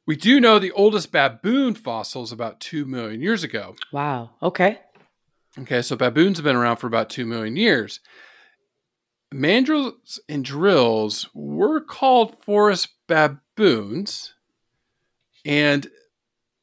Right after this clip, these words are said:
Speaker 1: going back, they were somewhat aligned with savanna baboons, but the, they, they say a lot of the baboon-like traits of mandrills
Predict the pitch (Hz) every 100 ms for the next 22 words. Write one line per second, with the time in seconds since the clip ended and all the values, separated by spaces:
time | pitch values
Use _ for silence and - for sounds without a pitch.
0 | _ _ - 226 269 226 156 - - 214
1 | 214 196 170 151 156 151 151 - 143 160
2 | 262 294 - - - 208 208 208 196 202
3 | 185 143 127 127 139 156 170 156 143 139
4 | - 127 113 117 127 160 175 190 185 208
5 | 226 226 214 - - - - _ _ _
6 | _ - 160 151 160 - _ _ _ _
7 | 160 143 139 - 147 147 147 143 170 139
8 | 127 143 143 123 127 117 117 123 123 117
9 | 117 107 - - 117 160 - 131 117 117
10 | 127 143 170 185 180